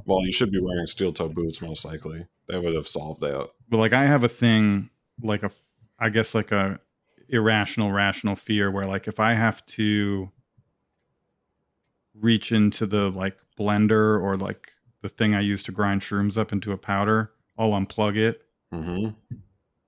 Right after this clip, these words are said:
Speaker 2: Even though, like, the sh-, the, like, grind, like, coffee grinder thing will not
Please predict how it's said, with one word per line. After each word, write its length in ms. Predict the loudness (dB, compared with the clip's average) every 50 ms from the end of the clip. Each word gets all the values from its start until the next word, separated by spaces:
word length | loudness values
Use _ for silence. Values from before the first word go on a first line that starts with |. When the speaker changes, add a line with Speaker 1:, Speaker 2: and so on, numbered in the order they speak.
| _ _ _ _ _
Speaker 2:
Even 320 | 2 4 4 6 6 6 6
though, 240 | 6 6 6 4 4
like, 320 | 2 0 -2 -4 -6 -8 _ -8
the 160 | -6 -6 -6
sh-, 200 | -6 -8 -18 -18 _
the, 160 | -4 -2 -2
like, 200 | 0 0 -2 -2
grind, 360 | 2 2 4 4 6 4 4
like, 180 | 4 2 0 0
coffee 340 | 0 2 2 2 2 0 -2
grinder 400 | 0 0 0 0 0 0 -2 -4
thing 440 | -4 -2 -2 0 0 0 -2 -4 -6 _ _ _ _ _ _ _ _ _ _ _ _ _ _ _ _ _ _ _ 2
will 220 | 4 6 8 8
not 360 | 6 6 4 2 -2 -4 -6